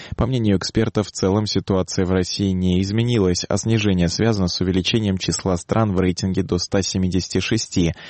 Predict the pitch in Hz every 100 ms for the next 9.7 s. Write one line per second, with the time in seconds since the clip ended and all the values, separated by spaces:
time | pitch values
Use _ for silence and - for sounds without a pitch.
0 | - - - - 135 123 117 - 127 107
1 | 90 85 - 104 101 107 107 104 - 107
2 | 104 - 104 110 107 - 113 101 104 98
3 | 92 90 98 104 101 95 95 90 92 92
4 | 95 92 92 98 113 107 120 107 92 87
5 | 87 82 78 - - - - - 80 131
6 | 127 - 120 - 113 107 113 107 - 107
7 | - - 85 82 85 82 90 95 113 113
8 | 95 90 85 82 - 90 92 101 95 -
9 | 127 - 113 90 80 78